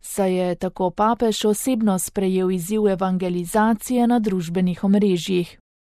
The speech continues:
Tvitanje je nato nadaljeval papež Frančišek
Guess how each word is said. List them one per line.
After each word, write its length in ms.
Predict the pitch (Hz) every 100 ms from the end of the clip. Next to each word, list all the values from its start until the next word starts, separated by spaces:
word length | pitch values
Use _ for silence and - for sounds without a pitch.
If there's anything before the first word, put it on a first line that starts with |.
| _
Tvitanje 580 | - 190 185 233 240 247
je 280 | 240 208 196
nato 280 | 202 269 269
nadaljeval 680 | 254 208 196 196 208 233
papež 520 | 233 196 180 202 196 -
Frančišek 840 | 208 196 190 240 240 - 202 185